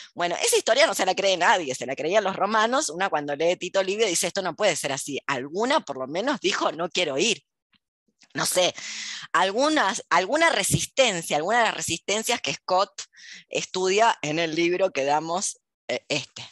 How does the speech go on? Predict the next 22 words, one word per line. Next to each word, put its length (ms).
El 160
arte 260
de 80
la 100
resistencia, 880
Los 240
dominados 500
y 40
el 100
arte 220
de 100
la 100
resistencia. 840
Bueno, 300
el 80
de 80
Scott, 360
el 120
que 80
vemos 260
los 120
domingos. 440